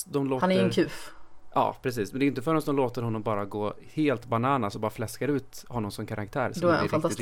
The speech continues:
Speaker 1: riktigt bra. Eh, men vi, eh, du gillar ju Brooklyn Nine-Nine också. Och visst är det
Speaker 2: Ja.
Speaker 1: jättekul när alla liksom, inte, inte cameos, men liksom, du ser skådisarna som kommer in.
Speaker 2: Ja.
Speaker 1: Det är ju jättemånga, verkligen.
Speaker 2: Det är skoj.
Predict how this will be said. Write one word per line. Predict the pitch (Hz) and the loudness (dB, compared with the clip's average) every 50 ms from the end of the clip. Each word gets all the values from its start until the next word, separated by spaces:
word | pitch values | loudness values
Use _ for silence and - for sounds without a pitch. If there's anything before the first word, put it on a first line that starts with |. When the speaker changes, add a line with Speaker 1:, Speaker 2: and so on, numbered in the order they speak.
| - - | -6 -6
Speaker 1:
riktigt | 107 - | -8 -4
bra. | - 131 87 80 - - - - - - - - - - - - - - - - - - - - - - - - - - - - - - - - - - - - - - | -2 0 0 0 -2 -6 -12 -16 -18 -18 -18 -18 -18 -18 -18 -18 -18 -20 -18 -20 -20 -20 -20 -18 -20 -20 -20 -20 -20 -20 -20 -20 -20 -20 -20 -20 -20 -20 -20 -20 -18 -2
Eh, | - 143 143 147 147 | 6 8 8 8 8
men | - 160 151 | 8 6 4
vi, | 156 - - 156 147 147 | 6 6 6 8 8 8
eh, | 147 | 6
du | 143 170 | 6 6
gillar | 175 170 156 143 139 | 6 6 6 6 6
ju | 135 135 135 | 6 4 4
Brooklyn | 127 135 135 131 - 127 120 120 | 4 4 2 2 2 -2 0 2
Nine-Nine | 120 120 120 135 147 151 131 107 98 | 2 2 2 2 2 2 2 2 0
också. | - - - - | -4 -4 -4 -4
Och | - - - 120 120 | -4 -4 -4 -2 -2
visst | 131 120 - | -2 2 4
är | 156 | 4
det | 156 | 4
Speaker 2:
Ja. | 147 139 | 4 4
Speaker 1:
jättekul | 135 - - - 131 - 165 160 147 131 117 | 0 0 -2 -2 0 2 4 4 4 4 4
när | 113 117 - | 2 2 2
alla | - 117 110 107 107 | 2 0 2 2 0
liksom, | 107 107 107 - - 113 104 104 98 98 - | 0 0 -2 -2 -2 0 0 -2 -6 -8 -12
inte, | - - 139 135 - - - - - - | -6 -4 -4 -4 -4 -6 -12 -12 -10 -10
inte | - - 160 - - 151 | -8 -6 -6 -4 -4 -6
cameos, | - - 160 160 147 135 120 120 117 113 110 117 - | -2 2 2 4 4 6 6 6 4 4 2 0 -2
men | 127 117 | 0 0
liksom, | 113 107 - 120 107 104 98 95 - - - - - - - - - - - | 0 -2 -2 -2 -2 -4 -4 -8 -12 -20 -20 -20 -20 -20 -20 -20 -20 -10 -6
du | 127 123 | -4 -4
ser | - - 151 143 139 120 | 0 4 4 4 4 4
skådisarna | - - 156 147 143 131 117 - 120 107 104 | 2 0 2 2 2 2 0 -2 -2 -4 -4
som | - 117 110 | -4 -6 -4
kommer | - 120 120 131 | -4 -2 0 0
in. | 135 113 - - - - - - - - - - - - - | 0 0 -2 -4 -10 -12 -16 -16 -16 -16 -18 -18 -18 -12 -8
Speaker 2:
Ja. | 175 160 180 156 156 151 - - - - | 0 2 2 2 2 0 -10 -20 -20 -12
Speaker 1:
Det | - 131 | -8 -8
är | 113 | -6
ju | 104 | -4
jättemånga, | 110 131 113 - - - 123 147 143 117 - - - | -4 -6 -6 -6 -6 -4 -2 0 0 -2 -2 -6 -6
verkligen. | - 110 104 - - - - - - - - - - - - - - - - - - - - - - - | -4 -4 -6 -4 -8 -12 -12 -12 -14 -16 -16 -16 -16 -16 -16 -18 -16 -18 -16 -16 -18 -18 -18 -18 -18 -14
Speaker 2:
Det | - 165 165 | -10 -4 -4
är | 160 | -4
skoj. | 156 - - 147 - | -4 -4 -6 -6 -6